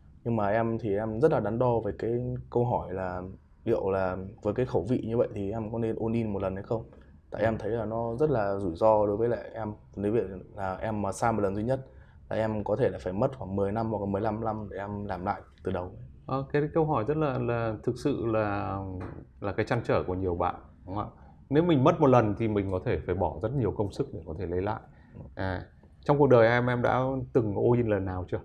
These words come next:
Speaker 1: À, chia sẻ thật với anh là em đã từng all in một lần.
Speaker 2: À.
Speaker 1: Là vào giai đoạn là hồi đấy là covid ạ. Thì
Speaker 2: Ừ.
Speaker 1: bọn em là sinh viên, thì bọn em được, ờ, nghỉ học để ở nhà.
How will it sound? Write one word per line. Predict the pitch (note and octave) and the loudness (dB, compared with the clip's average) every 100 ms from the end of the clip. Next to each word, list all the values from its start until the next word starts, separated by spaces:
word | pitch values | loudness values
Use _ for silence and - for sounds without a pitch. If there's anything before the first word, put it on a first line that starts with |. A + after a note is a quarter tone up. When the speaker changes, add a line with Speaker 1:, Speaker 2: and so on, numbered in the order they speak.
| - - - - - - - | -10 -20 -20 -20 -20 -20 -10
Speaker 1:
À, | G2 F#2 F#2+ | -4 -4 -4
chia | - | -6
sẻ | G2 F2 | -4 -2
thật | G#2 | -4
với | G#2 A2 | -2 -4
anh | A2 G#2 | -4 -4
là | F#2+ | -6
em | G2+ G#2 | -4 -4
đã | G#2+ A#2 A2+ A#2 | -2 -2 -2 0
từng | G#2+ | -2
all | A2 | 0
in | A2+ G#2+ | -2 -2
một | F#2+ | -2
lần. | F2+ - - - | -4 -6 -18 -18
Speaker 2:
À. | - E2+ E2+ - - | -10 -8 -8 -14 -6
Speaker 1:
Là | G2+ F#2+ F#2+ F#2 | -2 0 2 2
vào | F#2 F#2+ F#2 F#2+ | 2 2 2 0
giai | G2 G#2 | 0 0
đoạn | A2 - F#2 | 0 -2 -8
là | F2+ F#2 F2+ F2+ | -8 -6 -6 -8
hồi | F#2+ G2+ | -12 -6
đấy | F#2+ F#2 | -4 -4
là | A2+ G2+ F#2+ F#2+ | -4 -4 -4 -6
covid | - A2+ C3 | -2 0 2
ạ. | B2+ - - - | -2 -6 -20 -6
Thì | G#2 F#2+ | -2 -2
Speaker 2:
Ừ. | G2+ | -2
Speaker 1:
bọn | G2 | -2
em | A2+ | -2
là | G#2+ | -2
sinh | A2 A2+ | -4 0
viên, | A2+ A2 G#2+ | 2 0 -2
thì | - | -6
bọn | G2 G2+ | -6 -6
em | G#2+ G#2 | -6 -6
được, | G2 F2+ F2+ | -6 -6 -6
ờ, | F2 F2+ | -8 -6
nghỉ | F2+ | -6
học | E2 F2+ - | -4 -4 -4
để | F2 | -8
ở | E2+ | -6
nhà. | F2+ F2 | -6 -6